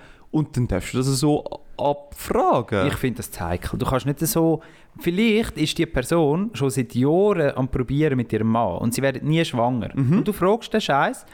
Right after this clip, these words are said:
Speaker 2: und dann bricht sie gerade in Tränen aus und läuft davon aufs W C zu brüllen.
Speaker 1: Ja, das ist
Speaker 2: Das kann passieren, das Risiko ist einfach zu hoch, dass du da einen
Speaker 1: Richtig.
Speaker 2: Wunderpunkt ansprichst.
Speaker 1: Und das ist ja dann noch ein Symptom. Aber die Ursache davon ist ja eben, sie hat so einen hohen Druck, dass sie irgendwie nicht klarkommt mit dieser ganzen Sache. Sie müssen das Ganze schon längstens mal behandeln eigentlich.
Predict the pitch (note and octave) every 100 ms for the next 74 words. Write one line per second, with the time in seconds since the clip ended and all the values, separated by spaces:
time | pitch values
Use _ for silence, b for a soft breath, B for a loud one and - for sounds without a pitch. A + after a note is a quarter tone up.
0 | B - F3 D#3 F3+ F3+ F3+ F3 D#3 -
1 | C#3 D#3 D#3+ D#3 D#3 C#3+ B2 C3 - B2
2 | B2+ B2 - A2 G#2 - E2+ F#2 E2 F#2
3 | - - C#3 B2+ F#3 G3+ - - - -
4 | E3+ E3+ F3+ - G#3 A3 F3 - F#3+ F3
5 | - D#3 D3+ C#3+ - D#3 F#3 F#3+ - D3+
6 | D3+ C#3+ D3 C3 A#2+ C3 B2+ C3 - -
7 | G2+ D3 - - G#2+ A#2 - G#2 F#2+ -
8 | - C3 D#3 D#3 D3 C3+ A2+ - G#2+ F#2+
9 | B2+ A#2+ G#2 F2+ F#2+ G#2 G#2 F3+ A3 -
10 | B2+ - A2+ C3+ B2 A#2 G#2 A2 G#2 B2+
11 | C#3 G2+ - - C3+ - E3 A2+ C3 F3+
12 | A#3 D#3+ - C3+ G3 - - C3+ - C#3+
13 | B2+ C3 D#3+ - C#3+ D#3 D#3 D3 C#3+ C#3
14 | C#3 D3 - C3 - F#3+ D3+ A#2 - D3+
15 | - B2+ B2+ E3+ F#3 E3 D#3 B2 C3+ F3
16 | F3+ F3+ D#3 G#2 F#2+ F#2